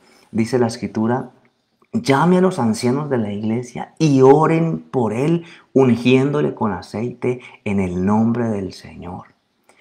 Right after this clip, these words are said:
Y dice el verso quince, "Y la oración de fe salvará al enfermo,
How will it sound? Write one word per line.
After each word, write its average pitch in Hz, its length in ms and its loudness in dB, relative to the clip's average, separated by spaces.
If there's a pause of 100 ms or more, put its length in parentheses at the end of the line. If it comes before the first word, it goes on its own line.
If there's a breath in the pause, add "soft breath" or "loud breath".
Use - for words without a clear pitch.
(240 loud breath)
Y 123 80 4
dice 123 220 4
el 139 120 2
verso 135 360 2
quince, 117 460 -2
"Y 131 100 2
la 123 160 2
oración 135 920 -2
de 123 160 -4
fe 131 460 -2
salvará 95 720 -2
al 110 140 -2
enfermo, 95 720 -4